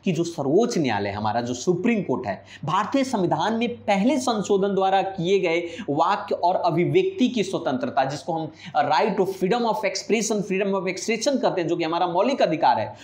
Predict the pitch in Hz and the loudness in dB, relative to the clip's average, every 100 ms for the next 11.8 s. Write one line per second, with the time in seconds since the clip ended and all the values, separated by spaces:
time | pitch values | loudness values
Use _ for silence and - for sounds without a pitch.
0 | 247 277 - 202 202 311 254 202 185 190 | -4 -2 0 0 2 0 0 0 2 2
1 | 208 254 262 - 214 208 180 175 185 302 | 4 2 0 0 -2 0 0 0 2 2
2 | - 240 190 185 - 170 254 - 180 165 | 0 0 0 -2 0 2 2 2 2 4
3 | 202 - - 196 - - 170 165 226 190 | 2 0 0 0 0 0 0 -2 -2 -2
4 | 143 147 170 165 160 143 151 156 170 170 | 0 0 -2 -2 -4 -4 -4 -2 -4 -4
5 | - 127 127 127 135 127 - 127 120 117 | -6 -2 -2 -2 -4 -4 -8 -2 0 0
6 | - 110 - 202 233 233 254 302 294 262 | 0 -2 -2 -2 -2 0 0 2 2 4
7 | 254 233 240 247 254 - 226 226 254 220 | 4 4 2 2 -2 0 -2 0 0 0
8 | 220 214 220 214 - 190 208 214 214 190 | 0 0 0 -2 0 0 2 2 0 -2
9 | 185 190 190 175 202 156 107 - - 208 | 0 2 2 2 4 4 2 -6 0 2
10 | 220 233 226 196 202 196 247 226 190 220 | 2 2 0 0 0 2 2 2 0 0
11 | 220 220 - - 208 208 233 226 | -2 -4 -8 0 0 2 2 4